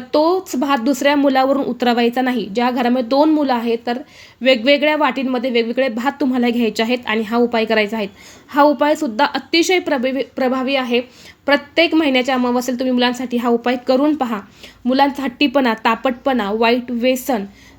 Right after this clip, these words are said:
संकट, विघ्न हे मुलांचे दूर होऊन मुलांची प्रत्येक क्षेत्रात प्रगती होईल, इच्छापूर्ती होईल.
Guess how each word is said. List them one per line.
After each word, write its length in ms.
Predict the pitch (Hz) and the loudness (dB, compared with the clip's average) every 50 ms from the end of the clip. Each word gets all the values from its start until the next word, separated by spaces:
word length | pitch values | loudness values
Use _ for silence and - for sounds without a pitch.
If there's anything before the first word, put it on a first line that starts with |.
| - - | -6 -4
संकट, 440 | 294 269 262 247 247 277 269 240 254 | -2 0 0 0 0 0 0 0 0
विघ्न 440 | 226 214 214 240 226 220 262 285 269 | -2 0 2 0 0 2 0 0 0
हे 240 | 233 220 214 277 | 0 -2 -2 -2
मुलांचे 460 | 277 254 254 233 226 233 233 233 262 254 | 0 0 0 0 0 -2 -2 -2 -4 -4
दूर 320 | 208 196 254 262 277 302 285 | -4 -2 0 0 0 0 2
होऊन 200 | 285 285 254 226 | 2 2 2 2
मुलांची 360 | 233 233 240 240 247 240 262 | 2 0 0 0 0 0 -2
प्रत्येक 520 | 262 247 - 247 240 240 - - 302 311 302 | -4 -2 -2 -2 -2 -2 -4 -4 -4 -4 -2
क्षेत्रात 320 | - 302 285 247 262 247 | -2 -2 -2 0 -2 -2
प्रगती 480 | 240 247 - 240 233 220 240 240 240 262 | -2 -2 0 0 2 2 0 0 -2 0
होईल, 260 | 254 247 247 262 254 247 - | 2 2 2 2 0 -2 -6
इच्छापूर्ती 640 | 240 240 - - 254 233 - 226 214 202 202 - 226 | -8 -8 -6 -4 -4 -4 -2 -2 -2 -4 -2 -4 -6
होईल. 400 | 196 208 190 180 - - - | -4 -4 -6 -8 -10 -14 -20